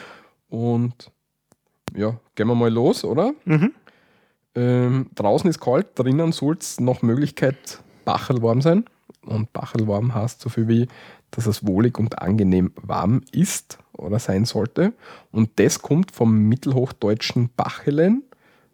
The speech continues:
Speaker 1: was so viel wie erwärmen bedeutet.
Speaker 2: Wusste ich nicht,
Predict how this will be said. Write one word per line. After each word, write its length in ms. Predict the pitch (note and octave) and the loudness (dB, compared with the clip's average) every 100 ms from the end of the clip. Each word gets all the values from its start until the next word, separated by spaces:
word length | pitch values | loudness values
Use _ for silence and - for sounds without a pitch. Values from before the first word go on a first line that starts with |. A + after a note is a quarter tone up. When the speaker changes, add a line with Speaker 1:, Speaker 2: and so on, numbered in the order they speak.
| _ | _
Speaker 1:
was 480 | G#2 G#2 - - - | 0 0 -2 -8 -10
so 100 | A#2 | -6
viel 180 | - G#2 | -2 2
wie 140 | G#2 | 2
erwärmen 680 | - F#2+ G2 E2+ F2+ G#2 A2+ | 2 0 -2 -2 0 0 0
bedeutet. 600 | - - C2+ - - - - _ _ _ _ _ _ _ - - | -4 -8 -6 -4 -6 -8 -12 _ _ _ _ _ _ _ -20 -4
Speaker 2:
Wusste 280 | C#3 C#3+ - | -2 -2 -4
ich 140 | C3 C#3+ | -2 2
nicht, 340 | F#3 - - | 0 0 -18